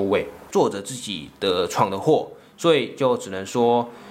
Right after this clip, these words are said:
希望他之后能够好好反省，然后为他下一部作品做准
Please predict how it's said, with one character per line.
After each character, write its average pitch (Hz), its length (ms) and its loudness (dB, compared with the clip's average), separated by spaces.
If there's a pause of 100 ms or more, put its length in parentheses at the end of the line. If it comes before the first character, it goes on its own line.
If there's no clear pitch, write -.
希 147 200 4
望 143 160 4
他 131 320 0
之 131 140 -6
后 131 140 0
能 107 100 -4
够 104 100 -4
好 101 140 0
好 98 100 4
反 95 300 -2
省， 95 220 -8
然 92 80 -4
后 98 100 0
为 98 160 2
他 95 140 0
下 95 200 -4
一 90 40 -6
部 98 100 -8
作 95 180 -4
品 90 140 -12
做 90 140 -4
准 107 200 -8